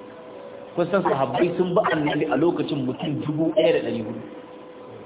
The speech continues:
Dubu ɗaya da ɗari hudu. Dukkaninsu ƴan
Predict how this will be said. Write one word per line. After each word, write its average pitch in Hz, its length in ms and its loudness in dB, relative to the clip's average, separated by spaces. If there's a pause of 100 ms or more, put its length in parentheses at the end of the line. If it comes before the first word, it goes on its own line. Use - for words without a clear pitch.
(360)
Dubu 196 240 4
ɗaya 185 160 4
da 175 80 2
ɗari 131 220 2
hudu. 123 200 0 (920)
Dukkaninsu 190 680 4 (120)
ƴan 180 120 4